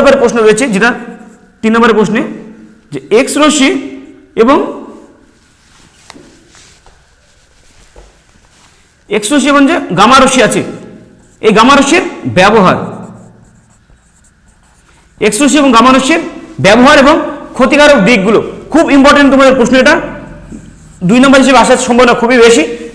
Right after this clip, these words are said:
দুই থাকলে প্লাস এক আকারে এর মধ্যে একটা সহজ কোনো প্রশ্ন দিয়ে দেবে। এবং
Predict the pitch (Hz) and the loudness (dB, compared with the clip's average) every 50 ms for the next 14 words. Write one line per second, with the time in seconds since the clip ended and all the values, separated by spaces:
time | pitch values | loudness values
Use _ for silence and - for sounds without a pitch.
0 | - - 156 226 247 208 269 262 254 302 311 - - - - - - 208 233 226 | -10 -6 -4 -2 0 2 2 2 4 2 2 0 0 -6 -12 -6 -2 0 2 2
1 | - 247 226 220 262 247 277 294 320 - - - - - - 220 247 294 294 285 | 2 2 2 2 2 2 2 2 0 -2 -4 -10 -8 -2 0 2 2 4 4 4
2 | 226 262 - 269 208 170 214 226 220 226 247 247 226 226 220 226 294 339 - - | 2 2 2 0 0 0 0 0 0 0 0 -2 0 0 -2 -2 -4 -8 -8 -12
3 | - - - - 131 185 208 190 185 160 127 - - - - - - - 220 269 | -18 -16 -10 -4 0 2 2 2 2 2 0 -2 -6 -10 -14 -10 -4 0 2 2